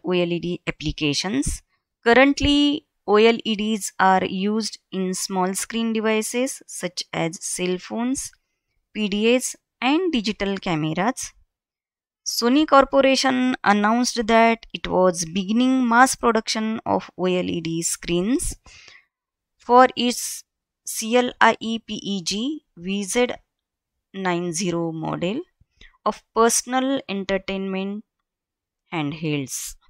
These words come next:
This is about the organic light emitting diodes of electronics product design. Thank you.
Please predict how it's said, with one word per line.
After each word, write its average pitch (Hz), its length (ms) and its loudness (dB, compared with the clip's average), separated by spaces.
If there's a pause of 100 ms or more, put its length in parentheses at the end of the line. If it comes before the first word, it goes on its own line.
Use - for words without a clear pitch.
(2250)
This 233 220 -2
is 262 240 -2
about 180 400 -2
the 233 260 -2 (760)
organic 214 600 -2 (220)
light 196 440 -4
emitting 202 580 -8 (140)
diodes 170 640 -4 (420)
of - 240 -2 (160)
electronics 196 720 -6
product 160 560 -4
design. 139 420 -8 (1040)
Thank 240 320 -2
you. 226 280 -4